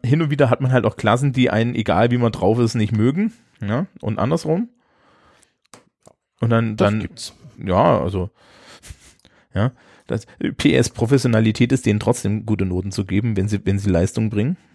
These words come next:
Speaker 1: Ja.
Speaker 2: Mhm.
Speaker 1: Auch das ist übrigens eine Lernerfahrung, die man, die man den Schülerinnen und Schülern beibringen muss an der Stelle.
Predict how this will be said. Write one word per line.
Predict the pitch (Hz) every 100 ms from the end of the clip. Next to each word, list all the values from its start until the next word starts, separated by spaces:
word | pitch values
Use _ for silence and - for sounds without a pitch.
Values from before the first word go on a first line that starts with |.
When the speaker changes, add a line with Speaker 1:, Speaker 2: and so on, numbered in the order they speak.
| _ -
Speaker 1:
Ja. | 80 123 -
Speaker 2:
Mhm. | 92 90 87 117 - -
Speaker 1:
Auch | - -
das | 131
ist | 139
übrigens | 131 117 117 98
eine | 104
Lernerfahrung, | 95 101 160 90 87 92 104
die | 104
man, | 104 101 101 -
die | 104 101
man | 101 101 101
den | 98
Schülerinnen | 98 107 104 98
und | 98
Schülern | 95 101 98 98
beibringen | 95 85 107 104 95
muss | 101 139
an | 101
der | 95 101
Stelle. | - 117 175